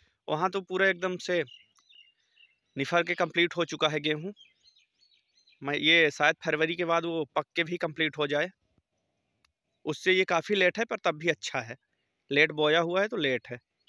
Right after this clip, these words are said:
Okay guys, अब चलिए दिखाते हैं आप लोगों को गाड़ी कौन सी है, कौन सा model है, कितनी price है। हमारे पास sale के लिए आई थी, लेकिन कल शाम को आई थी, कल हम दिखा नहीं पाए,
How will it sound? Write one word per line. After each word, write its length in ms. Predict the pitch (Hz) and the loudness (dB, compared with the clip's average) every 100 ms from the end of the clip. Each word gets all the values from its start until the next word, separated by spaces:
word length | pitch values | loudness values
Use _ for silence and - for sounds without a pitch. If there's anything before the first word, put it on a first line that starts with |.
| - _ - - - _ _ _ _ - _ _ _ - _ _ _ _ _ _ _ _ _ _ _ _ _ _ _ _ _ - _ _ - | -20 _ -18 -16 -18 _ _ _ _ -20 _ _ _ -20 _ _ _ _ _ _ _ _ _ _ _ _ _ _ _ _ _ -20 _ _ -6
Okay 240 | 151 214 | -2 0
guys, 260 | 202 214 233 | 2 0 0
अब 140 | - - | -8 -6
चलिए 420 | 165 165 175 135 117 _ _ | -2 2 2 2 -6 _ _
दिखाते 360 | 143 160 165 208 | -8 -2 -2 -2
हैं 80 | 214 | -4
आप 120 | 196 | -4
लोगों 220 | 196 190 | -6 -6
को 140 | 208 208 156 | -10 -10 0
गाड़ी 240 | 147 165 | 2 2
कौन 220 | 190 190 202 | -2 -4 -6
सी 160 | 220 | -10
है, 160 | 202 233 _ _ - | -10 -12 _ _ -8
कौन 180 | 147 156 | -4 -4
सा 120 | 180 | -6
model 320 | 170 170 170 | -4 0 0
है, 80 | 170 | 0
कितनी 280 | 185 156 160 | -8 -8 -8
price 380 | 156 147 151 165 | -2 2 2 0
है। 100 | 175 208 _ _ _ _ _ _ _ _ _ - | -8 -12 _ _ _ _ _ _ _ _ _ -6
हमारे 240 | 147 170 | 2 2
पास 200 | 196 208 - | 2 0 0
sale 180 | 214 | -4
के 100 | 202 | -2
लिए 160 | 214 220 | 0 4
आई 180 | 202 196 | 4 4
थी, 200 | 196 220 | 0 -8
लेकिन 400 | 190 165 170 147 123 - | -8 -4 -6 -6 -12 -4
कल 140 | 156 | -2
शाम 240 | 160 165 185 | 2 0 0
को 140 | 190 | 0
आई 100 | 190 | -2
थी, 120 | 202 | -2
कल 160 | 214 202 | -4 -4
हम 100 | 185 | -4
दिखा 260 | 160 160 170 | -6 -2 -2
नहीं 160 | 175 | -4
पाए, 220 | 180 170 | -2 -2